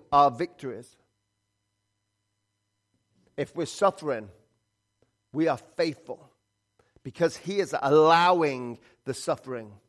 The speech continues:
He doesn't cause it, He allows it to grow you. So, think about that this week.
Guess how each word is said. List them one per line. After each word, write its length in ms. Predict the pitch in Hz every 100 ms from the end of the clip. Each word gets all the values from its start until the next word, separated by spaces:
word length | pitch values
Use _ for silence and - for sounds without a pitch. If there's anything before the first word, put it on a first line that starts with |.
| _ _ _ _
He 80 | 131
doesn't 340 | 139 131 -
cause 380 | - 247 240 156
it, 320 | 127 120 _ _ _
He 180 | - 156
allows 540 | 147 143 185 214 202 139
it 300 | 110 _ _ _ _
to 100 | 139
grow 360 | 110 135 156 147
you. 200 | 117 98 101 _ _ _ _ _ _ _ _ _ _ _ _ _ _ _ _ _ _ _ _ _ _ _ _ _ _ _ _ _ _ _ _ _ _ _ _
So, 360 | - 151 127 98 - _ _ _ _ _ _ _ _ _ _ _ _ _ _ _ _ _ _ -
think 200 | 160 160
about 260 | 143 143
that 180 | 143 -
this 180 | 143 -
week. 360 | 143 123 _